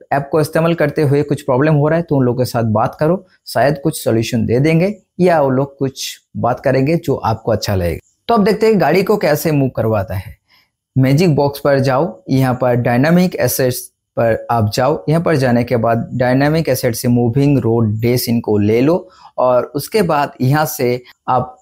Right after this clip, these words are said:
मैजिक बॉक्स पर जाके यहाँ से डायनामिक एसेट पर फिर से जाओ और यहाँ से अपना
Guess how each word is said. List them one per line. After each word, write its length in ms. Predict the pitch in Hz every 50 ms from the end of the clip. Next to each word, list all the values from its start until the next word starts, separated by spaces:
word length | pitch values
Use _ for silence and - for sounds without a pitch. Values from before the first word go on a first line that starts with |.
| _ 127
मैजिक 420 | 120 120 127 135 156 185 175 - -
बॉक्स 280 | 113 120 110 - -
पर 180 | - 131 123 120
जाके 480 | 113 123 120 113 127 - - 135 117 123 - - _ _ -
यहाँ 100 | 127 123
से 140 | 123 - 127
डायनामिक 460 | 123 117 110 113 123 135 143 156 147 147
एसेट 260 | 127 - 147 127 123
पर 340 | - 127 123 123 127 127 - _ _ _ _ _ -
फिर 180 | - 135 131 127
से 200 | - 175 160 147
जाओ 220 | 151 151 156 - - - _ _ _ - _ -
और 300 | - 120 120 - - - 135
यहाँ 200 | 139 143 139 131
से 160 | - - 131
अपना 340 | 123 123 123 120 117 120